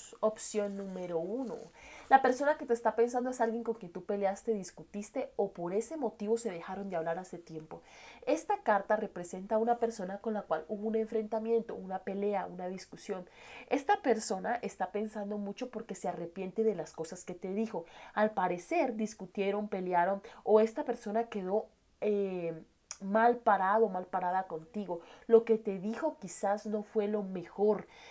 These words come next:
Sí, esta persona ahorita mismo se está arrepintiendo mucho de las cosas que pasaron aquí. Es, ¿por qué te piensa? Porque está pensando en cómo solucionar,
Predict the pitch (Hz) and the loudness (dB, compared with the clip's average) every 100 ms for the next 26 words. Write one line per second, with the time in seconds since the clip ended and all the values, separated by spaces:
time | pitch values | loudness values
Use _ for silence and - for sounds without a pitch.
0 | - - 240 226 226 285 226 220 220 226 | -16 -10 0 2 2 0 0 0 0 0
1 | 220 233 220 214 233 233 - 185 196 220 | 0 0 0 0 -2 -2 -2 0 2 0
2 | 220 170 180 185 208 208 226 247 208 165 | -4 -8 -10 -6 -4 -4 -2 -2 -2 -2
3 | 165 190 190 214 - - 208 208 180 190 | -6 -6 -2 -2 -4 -6 -6 -4 -4 -4
4 | 185 - - - 202 - - - 233 - | -6 -14 -12 -6 -6 -8 -10 0 0 0
5 | - 247 240 254 254 285 311 302 262 - | 0 4 4 4 0 0 0 0 0 -4
6 | 196 196 202 196 226 220 214 233 233 - | -6 -6 -4 0 -2 0 2 2 0 2
7 | 262 277 285 285 - 240 208 190 190 - | 2 2 -2 -6 2 2 2 -2 -8 -10
8 | 190 180 202 190 | -8 -2 0 0